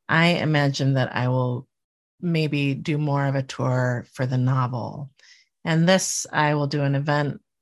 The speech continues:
in Boston, one in New York. I will do a couple of online events,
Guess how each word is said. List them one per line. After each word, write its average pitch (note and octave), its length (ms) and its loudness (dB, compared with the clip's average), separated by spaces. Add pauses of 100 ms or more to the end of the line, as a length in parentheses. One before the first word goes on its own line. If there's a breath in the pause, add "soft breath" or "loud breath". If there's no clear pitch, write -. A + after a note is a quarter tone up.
(200)
in C#3+ 180 -2
Boston, C3+ 540 2
one C3 160 2
in B2+ 100 0
New B2 80 -2
York. B2+ 460 -2
I B2+ 80 0
will C3 100 -2
do B2+ 200 0
a B2+ 60 -2
couple B2+ 280 -4
of B2+ 100 0
online B2 400 0
events, A#2+ 640 -4